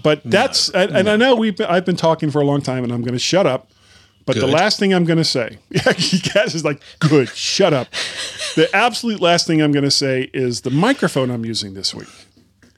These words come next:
Speaker 1: is the A K G D five, which is a handheld dynamic mic. And I haven't used a dynamic mic in a while.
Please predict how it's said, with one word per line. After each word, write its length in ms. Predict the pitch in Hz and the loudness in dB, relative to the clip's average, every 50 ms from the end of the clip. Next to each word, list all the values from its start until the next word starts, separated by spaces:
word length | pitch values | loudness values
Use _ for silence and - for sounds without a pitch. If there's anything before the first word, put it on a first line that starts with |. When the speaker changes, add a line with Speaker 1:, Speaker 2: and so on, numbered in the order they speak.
| _ _ _ _ _ _ _ _ _ - | _ _ _ _ _ _ _ _ _ -4
Speaker 1:
is 160 | 135 127 - | -4 -4 -4
the 120 | 139 139 - | -6 -6 -2
A 160 | 170 170 196 208 | 0 0 0 0
K 260 | - - 180 196 180 | 0 -2 0 0 0
G 580 | 151 131 - 143 143 143 139 143 143 127 - _ _ _ _ _ _ _ _ _ _ _ _ - 117 107 | -2 -4 -2 -2 0 0 0 0 -2 -4 -6 _ _ _ _ _ _ _ _ _ _ _ _ -20 -20 -10
D 220 | _ 135 135 131 127 | _ -4 -2 -2 -2
five, 460 | - - - 127 117 104 101 101 - | -4 -4 -4 -2 -2 -2 -6 -8 -10
which 200 | - 117 - - | -14 -14 -12 -10
is 80 | 101 113 | -10 -12
a 60 | 107 | -8
handheld 680 | - 123 147 156 165 156 131 139 135 131 131 123 123 - _ _ _ _ _ _ _ _ _ | -4 -2 0 0 0 0 0 0 0 0 -2 -2 -6 -12 _ _ _ _ _ _ _ _ _
dynamic 760 | 123 113 113 110 113 120 127 151 196 233 247 190 156 - - | -6 -6 -4 -6 -6 -4 0 0 2 2 2 2 0 0 -2
mic. 280 | 123 107 104 - - - | -6 -6 -6 -8 -8 -10
And 80 | 117 | -6
I 60 | 120 | -2
haven't 260 | 127 151 175 190 175 165 | 0 0 0 0 -2 -2
used 220 | 156 160 151 - | 0 0 0 0
a 40 | 131 | -2
dynamic 540 | 117 127 123 123 123 127 123 123 113 - - | -2 -4 -4 -4 -4 -4 -4 -6 -6 -6 -6
mic 240 | 117 117 110 - | -6 -6 -6 -8
in 60 | 113 104 | -8 -8
a 60 | 101 | -8
while. 500 | 101 107 123 143 147 147 139 139 135 - | -4 -2 0 2 2 2 2 0 -2 -4